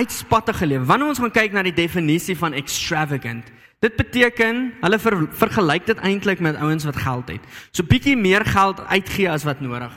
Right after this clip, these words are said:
is. <laughs> Wie van julle kyk hierdie nuwe storie? Dis nou sommer Marula Media vol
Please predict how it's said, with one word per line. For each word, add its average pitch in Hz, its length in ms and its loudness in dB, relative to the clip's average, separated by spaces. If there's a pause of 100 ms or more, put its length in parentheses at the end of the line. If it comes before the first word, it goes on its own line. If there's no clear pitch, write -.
is. - 160 -20 (500)
<laughs> - 500 -10
Wie 156 120 -2
van 196 180 -4
julle 185 220 0
kyk 170 280 -2 (360)
hierdie 165 180 2
nuwe 165 240 4
storie? 180 560 0
Dis 147 160 -2
nou 156 320 -2
sommer 170 320 -2
Marula 156 420 2
Media 156 320 -2
vol 160 300 -2